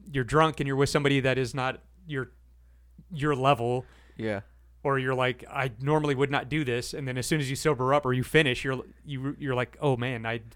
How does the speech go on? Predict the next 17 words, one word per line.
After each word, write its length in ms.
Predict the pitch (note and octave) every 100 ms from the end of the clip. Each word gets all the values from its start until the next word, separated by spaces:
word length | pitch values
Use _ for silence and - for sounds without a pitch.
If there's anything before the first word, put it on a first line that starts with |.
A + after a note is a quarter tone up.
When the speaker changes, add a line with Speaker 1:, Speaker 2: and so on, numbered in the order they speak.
| - - -
Speaker 1:
this 160 | - B2+
was 160 | B2+
not 140 | C#3 C3
a 20 |
good 140 | B2
idea." 420 | B2 A2+ C#3+ A#2+ A2+
Speaker 2:
Yeah, 160 | C#3 B2
that 180 | B2 -
post-nut, 480 | D#3 C#3+ A#2+ G2 -
that 80 | A2+
Speaker 1:
But, 80 | D3
Speaker 2:
post-nut 320 | C3 - B2+
Speaker 1:
<laughs> 20 |
yeah, 60 | G3+
Speaker 2:
clarity. 200 | C#3 C3
Speaker 1:
that 100 | C3
post-nut, 400 | F#3 - D3 D3